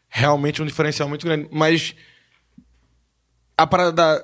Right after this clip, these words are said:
da, da interação, por exemplo. Eu falei isso até num, num, naquele podcast comédia lá do, do Luan, do Alice in the Ball Beat, que é os meus vídeos de comédia, quando eu vim morar em São Paulo,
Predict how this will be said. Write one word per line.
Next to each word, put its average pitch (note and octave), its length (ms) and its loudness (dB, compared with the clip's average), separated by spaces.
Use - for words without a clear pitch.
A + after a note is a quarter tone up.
da, D3+ 280 2
da D#3 160 2
interação, D#3 480 2
por C#3+ 120 -2
exemplo. B2 400 -2
Eu D3 80 0
falei E3 180 0
isso E3 100 -6
até E3+ 160 -4
num, F3+ 200 -2
num, D3 400 -2
naquele C3+ 320 -4
podcast C#3 460 -2
comédia C#3 400 -6
lá C3+ 100 -6
do, B2+ 320 -8
do C#3+ 140 -2
Luan, C3+ 420 0
do B2+ 160 -8
Alice C3+ 200 -8
in - 20 -10
the C#3 80 -8
Ball C3 160 -8
Beat, C#3 300 -14
que E3+ 100 -2
é D#3+ 300 -4
os D#3+ 80 -6
meus G3 220 0
vídeos G3+ 200 -4
de G#3 80 -10
comédia, F#3 340 -2
quando F3 140 -8
eu E3 40 -10
vim E3 60 -6
morar D#3+ 200 -6
em D#3+ 40 -6
São D3+ 180 -6
Paulo, F#3 460 -6